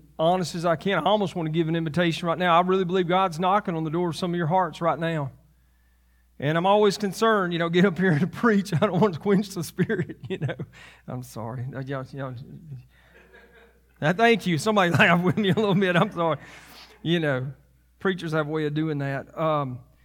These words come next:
but, uh, but, I, but I'm just telling you, the Lord is rich up in His house this morning, and I, and I would say He's rich every day in the house of the Lord, but sometimes God just seems to be knocking on the door of hearts, and I can sense that already. Uh, he's been, certainly been knocking on mine since early,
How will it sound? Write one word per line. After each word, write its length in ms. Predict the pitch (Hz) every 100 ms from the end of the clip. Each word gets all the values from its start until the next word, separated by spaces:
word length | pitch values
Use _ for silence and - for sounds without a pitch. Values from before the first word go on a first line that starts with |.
| _ _ -
but, 220 | 180 208
uh, 180 | 190 165
but, 100 | 185
I, 140 | 208 208
but 120 | 208
I'm 140 | 226
just 140 | 202 -
telling 160 | 220
you, 60 | 190
the 40 |
Lord 260 | 202 240 220
is 140 | 160
rich 300 | 185 214 208
up 100 | 190
in 80 | 170
His 80 | 151
house 340 | 180 175 170
this 200 | 175 -
morning, 400 | 180 170 160 165
and 100 | 165
I, 200 | 185 170
and 100 | 190
I 80 | 190
would 120 | 190
say 220 | 170 214
He's 180 | 202 175
rich 240 | 185 190 202
every 280 | 202 185
day 260 | 170 170 165
in 80 | 165
the 60 |
house 260 | 160 175 151
of 60 | 165
the 80 |
Lord, 240 | 165 170 160
but 100 | 160
sometimes 600 | 208 208 185 185 170 156
God 280 | 175 180 170
just 220 | 160 -
seems 240 | 180 170
to 80 | 170
be 100 | 170
knocking 420 | 170 170 175 175
on 120 | 160
the 40 | 160
door 200 | 170 170
of 80 | 131
hearts, 480 | 170 165 151 -
and 100 | 160
I 100 | 160
can 160 | 156 156
sense 380 | 143 180 147 -
that 220 | 156 147
already. 500 | 147 151 156 151 147 - - - _ -
Uh, 280 | 156 160 147
he's 200 | 170 147
been, 140 | 170
certainly 320 | 160 196 180
been 140 | 165 165
knocking 320 | 165 151 160
on 80 | 151
mine 280 | 160 156 151
since 280 | 160 151
early, 360 | 170 165 156 143